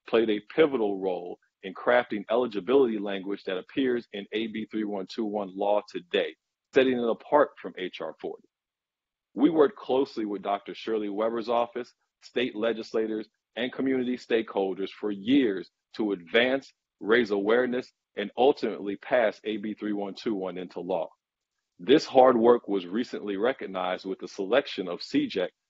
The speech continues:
as an anchor organization to this task force. Other local legislative efforts of N double A S D and C J E C include A B one six oh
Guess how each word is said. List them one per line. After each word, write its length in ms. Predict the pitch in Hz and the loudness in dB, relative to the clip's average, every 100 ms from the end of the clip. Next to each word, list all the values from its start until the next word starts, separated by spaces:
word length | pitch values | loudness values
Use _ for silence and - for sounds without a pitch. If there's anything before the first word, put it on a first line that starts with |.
| _ | _
as 140 | 98 101 | -4 -4
an 100 | 98 | -2
anchor 300 | 113 131 110 | -2 0 0
organization 800 | - 98 87 90 85 117 135 - 85 | 2 2 0 -6 2 4 4 0 -10
to 140 | - | -4
this 140 | 92 - | -4 0
task 340 | 123 123 110 - | 4 4 4 -8
force. 340 | 90 - - _ _ _ _ _ _ _ _ _ - | -14 -14 -20 _ _ _ _ _ _ _ _ _ 4
Other 260 | 131 165 | 6 6
local 300 | 139 135 131 | 6 4 4
legislative 540 | 123 113 110 113 107 104 | 0 0 -2 -2 -2 -4
efforts 360 | 107 107 110 101 | -4 -6 -6 -10
of 100 | 90 | -6
N 140 | 110 113 | -2 0
double 260 | 110 107 | 0 0
A 160 | 107 104 | 0 0
S 100 | 90 | -4
D 220 | 110 110 | -4 -4
and 100 | 98 | -6
C 220 | - 113 | -6 -6
J 220 | 107 107 | 0 0
E 20 | 113 | -2
C 420 | _ _ _ 101 | _ _ _ -10
include 420 | 95 - 107 101 104 | -6 0 2 2 0
A 140 | 110 | 0
B 320 | 107 113 107 | 0 -2 -2
one 280 | 101 98 110 | -2 -2 -2
six 340 | - 117 - | -4 -6 -2
oh 120 | 104 | 0